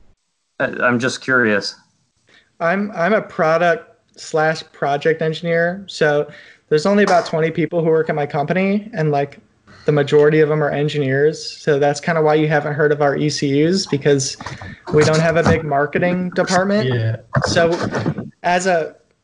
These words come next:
Speaker 2: large engineering and manufacturing source, we just search for other companies that wanna, you know, a,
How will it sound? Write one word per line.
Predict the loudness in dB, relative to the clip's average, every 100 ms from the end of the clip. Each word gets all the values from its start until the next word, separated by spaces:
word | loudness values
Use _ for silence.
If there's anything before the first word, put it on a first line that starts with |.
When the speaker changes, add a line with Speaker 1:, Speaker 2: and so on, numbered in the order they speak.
| -4
Speaker 2:
large | 0 2 0 -2
engineering | -4 -4 -4 -2 0 0 0
and | -2
manufacturing | -2 -2 -2 -2 -2 -2 -4 -4
source, | -4 -4 -4 -6
we | -6
just | -2 -2 -4 -14 -10 -4
search | 0 0 2
for | 0
other | 2 0
companies | -2 -4 -2 -4 -4 -6
that | -4
wanna, | -2 0 -2 -4 -10 -6
you |
know, | -4 -6 -12 _ _ _ _ _ _ _ -20 -12
a, | -6 -6